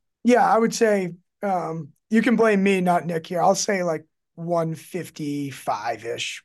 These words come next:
because I, I think it'll move a little bit. So that, that's, that's where I'll, I'll stop it at because, you know,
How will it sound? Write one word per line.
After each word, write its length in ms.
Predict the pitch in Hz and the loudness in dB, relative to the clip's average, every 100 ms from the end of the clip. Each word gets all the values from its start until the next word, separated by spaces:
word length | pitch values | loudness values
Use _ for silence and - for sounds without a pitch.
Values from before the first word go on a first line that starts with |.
| _ | _
because 340 | 180 160 143 131 | -8 -4 -4 -2
I, 240 | 135 131 | -2 0
I 40 | 147 | -4
think 240 | 143 135 | -6 -10
it'll 140 | 120 | -10
move 220 | 120 117 117 | -10 -12 -10
a 60 | |
little 200 | 117 117 | -10 -8
bit. 200 | 120 120 | -10 -8
So 120 | - | -2
that, 240 | 160 170 - - - _ | 0 0 -4 -20 -20 _
that's, 280 | 247 - - | 0 0 -2
that's 280 | 240 226 202 | 0 0 2
where 100 | 170 | 2
I'll, 280 | 156 139 - | 2 -2 -6
I'll 160 | 147 135 | -6 -4
stop 460 | - - 131 120 | -6 -2 -2 -4
it 80 | 135 | -6
at 260 | 117 110 - _ - | -8 -8 -12 _ -12
because, 540 | 123 143 131 123 - _ _ - _ _ _ | -8 -6 -6 -10 -14 _ _ -20 _ _ _
you 80 | 170 | -4
know, 260 | 139 131 | -2 -2